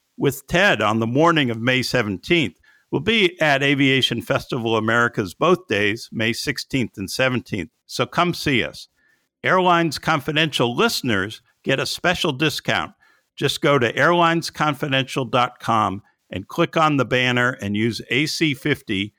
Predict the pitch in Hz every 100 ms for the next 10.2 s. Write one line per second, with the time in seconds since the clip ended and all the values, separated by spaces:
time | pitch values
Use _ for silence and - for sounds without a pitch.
0 | _ - 131 - 131 123 - 156 - 127
1 | 135 - 120 117 - - 107 101 98 104
2 | 101 - - 95 98 - 62 _ _ _
3 | _ _ _ _ _ _ - 233 339 233
4 | - 180 233 220 143 - 131 123 110 107
5 | 131 - _ - - 240 262 226 214 185
6 | 180 180 180 156 139 - 185 - - 143
7 | 147 139 131 143 143 139 127 120 120 117
8 | 104 - 120 - 190 233 - 92 101 110
9 | - 143 127 131 123 123 113 113 90 82
10 | -